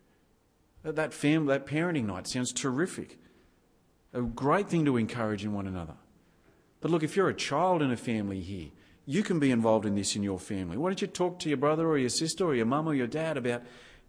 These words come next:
how God's word is changing the way you live? Parents, we can be reminding our children of, of all that Christ is and all that he's done for us. You can do this in a growth group, one of the easiest ways of all, since the main reason a growth group even meets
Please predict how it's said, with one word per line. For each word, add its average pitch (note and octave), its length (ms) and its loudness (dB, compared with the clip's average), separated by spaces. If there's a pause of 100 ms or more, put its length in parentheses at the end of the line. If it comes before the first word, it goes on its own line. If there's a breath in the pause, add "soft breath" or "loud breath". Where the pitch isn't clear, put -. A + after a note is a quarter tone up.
(140)
how E3 260 0
God's C#3+ 380 4
word D#3 280 2
is A#2 180 0
changing D#3 440 0
the C#3+ 100 2
way C3 180 0
you B2+ 200 0
live? C#3+ 300 -2
Parents, E3+ 440 -4
we E3+ 100 -2
can E3 120 -4
be C#3+ 100 0
reminding C3+ 800 0 (300 loud breath)
our B2+ 140 0
children D#3+ 500 0
of, G#2 240 -2 (280 loud breath)
of A#2+ 140 0
all F3 220 4
that C#3+ 120 0
Christ D3 460 -2
is E3 240 4
and A#2+ 100 2
all E3+ 180 2
that C#3+ 100 4
he's G2+ 240 -2
done D3 240 -2
for G2 320 -12
us. - 280 -12 (1120)
You - 80 -18
can B2 100 -4
do C#3+ 140 2
this D#3 140 2
in D#3 60 2
a C#3 60 2
growth C3+ 400 0
group, A2 180 -8
one B2 200 -2
of A2+ 40 -2
the A2+ 60 0
easiest C3+ 460 2
ways G#2+ 260 0
of G2+ 160 -4
all, D3 180 2
since - 280 -4 (460 loud breath)
the A#2 60 0
main B2+ 300 4
reason A#2 260 2
a G#2 40 0
growth A#2+ 340 0
group A#2 220 -2
even G#2 260 0
meets B2 400 -2